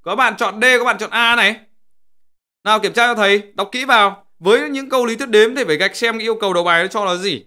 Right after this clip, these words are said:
nó hỏi cái gì. Người ta hỏi em số phát biểu đúng cơ. Đấy, và cái câu hỏi này á, là có thể là pha trộn lớp mười một và lớp mười hai rồi các em sẽ, sẽ, thực ra nhìn câu này là toàn lớp mười một thôi đấy.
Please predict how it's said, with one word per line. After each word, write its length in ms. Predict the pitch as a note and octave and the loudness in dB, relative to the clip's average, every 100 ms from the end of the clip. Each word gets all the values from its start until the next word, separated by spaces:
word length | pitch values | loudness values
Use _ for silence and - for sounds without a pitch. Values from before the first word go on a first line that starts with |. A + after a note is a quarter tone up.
| - | -8
nó 80 | |
hỏi 160 | G3+ D3 | -4 -2
cái 60 | F3 | 0
gì. 260 | F#3 A#2 - | -2 -2 -12
Người 140 | D#3+ | -8
ta 80 | F3+ | -4
hỏi 160 | G3 D3 | -4 -4
em 100 | E3+ | -6
số 180 | - F3+ | -8 -10
phát 120 | B3+ | -6
biểu 120 | F3 | -6
đúng 240 | E3 A#3 | -4 -6
cơ. 140 | F4+ B3+ - _ _ _ _ _ _ _ _ | -6 -8 -10 _ _ _ _ _ _ _ _
Đấy, 440 | D#3 A3 G#3 C#3 - | -4 -2 -4 -8 -16
và 300 | D3+ F3+ F#3 | -4 0 0
cái 140 | G#3+ G#3+ | -2 -4
câu 180 | A3+ G3 | -2 0
hỏi 160 | C#3+ | 0
này 240 | D3+ D#3+ E3 | 0 0 0
á, 140 | G3 | -2
là 600 | F#3+ D#3+ D3+ D3 C#3 C#3 C3+ | -4 -2 -2 -4 -4 -6 -10
có 100 | E3 | -8
thể 220 | E3+ A2+ | -8 -6
là 140 | B2 | -6
pha 180 | B2 G3+ | -4 -4
trộn 220 | - A#3+ | -4 -8
lớp 80 | D#3+ | -10
mười 120 | F#3 | -10
một 220 | C#3 C3 B2+ | -8 -8 -8
và 60 | |
lớp 80 | D#3 | -8
mười 180 | E3 C#3 | -6 -8
hai 300 | D#3+ E3+ E3 | -6 -6 -6
rồi 140 | D3+ D3+ | -8 -10
các 60 | |
em 340 | D#3+ D3+ C#3+ C#3+ | -10 -12 -16 -16
sẽ, 140 | C3 | -16
sẽ, 180 | - D3+ E3 D#3+ D3 - _ _ _ _ _ | -14 -16 -14 -18 -20 -20 _ _ _ _ _
thực 60 | D#3+ | -6
ra 200 | G3 F#3 | 0 0
nhìn 240 | E3 E3 | -2 -6
câu 160 | F#3 F#3 | -6 -2
này 100 | D#3 | -2
là 60 | D3 | -2
toàn 160 | D3+ | -6
lớp 60 | - | -4
mười 100 | F3+ | -6
một 160 | D#3 D3 | -6 -4
thôi 80 | D#3+ | -6
đấy. 160 | F3+ | -6